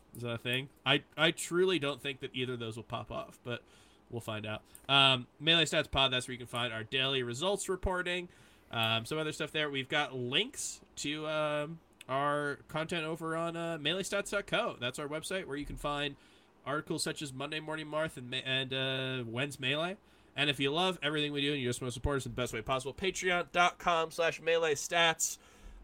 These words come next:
Um, we've got some cool stuff coming up. We've got some more players to announce. We've got some stuff like that. Uh, I'm very excited about the, uh, the summer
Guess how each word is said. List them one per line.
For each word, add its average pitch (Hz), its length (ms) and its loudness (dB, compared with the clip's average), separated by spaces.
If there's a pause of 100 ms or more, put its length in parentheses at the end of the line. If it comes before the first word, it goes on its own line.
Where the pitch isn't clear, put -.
Um, 139 400 6 (920)
we've 147 120 0
got 151 160 4
some 151 80 -6
cool 151 160 2
stuff - 180 -2
coming 151 200 0
up. 170 120 0
We've 123 120 -4
got 127 160 -4
some 131 100 -6
more 123 140 -2
players 185 460 0
to 170 80 -6
announce. 160 320 -6
We've 123 100 -8
got 110 160 -8
some 110 100 -16
stuff - 220 -10
like 107 140 -14
that. 131 260 0 (300)
Uh, - 40 -4
I'm 110 240 0
very 143 320 4
excited 123 380 -2
about 113 380 -4
the, 110 220 -4
uh, 113 320 -2
the 117 80 -4
summer 143 420 -2